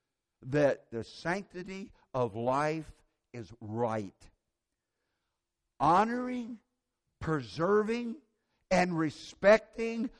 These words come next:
life is right. And of all people, it ought to be Christians who hold up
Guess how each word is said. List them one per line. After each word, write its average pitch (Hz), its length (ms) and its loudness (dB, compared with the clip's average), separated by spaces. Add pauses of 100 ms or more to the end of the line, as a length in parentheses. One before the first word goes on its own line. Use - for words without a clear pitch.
(140)
life 190 800 4 (320)
is 156 240 -2
right. 123 560 -4 (960)
And 202 220 4
of 185 260 4 (120)
all 262 320 8
people, 143 400 2
it 180 80 6
ought 190 160 6
to 196 80 2
be 165 180 2
Christians - 880 -8 (580)
who 214 200 4
hold 240 640 8
up 196 340 6